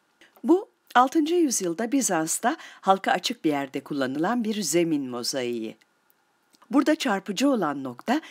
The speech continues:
mozaikteki kadın figürünün bize doğru bakıyor olması. Orijinalinde yerde olduğu için aslında yukarı doğru baktığını söyleyebiliriz.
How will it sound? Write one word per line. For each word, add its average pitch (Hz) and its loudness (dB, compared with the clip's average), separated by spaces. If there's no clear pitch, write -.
mozaikteki 180 0
kadın 170 -6
figürünün 147 -4
bize 170 0
doğru 127 -10
bakıyor 123 -8
olması. 110 -8
Orijinalinde 302 2
yerde 233 2
olduğu 180 -2
için 190 -4
aslında 226 0
yukarı 254 2
doğru 190 0
baktığını 185 -2
söyleyebiliriz. 175 -2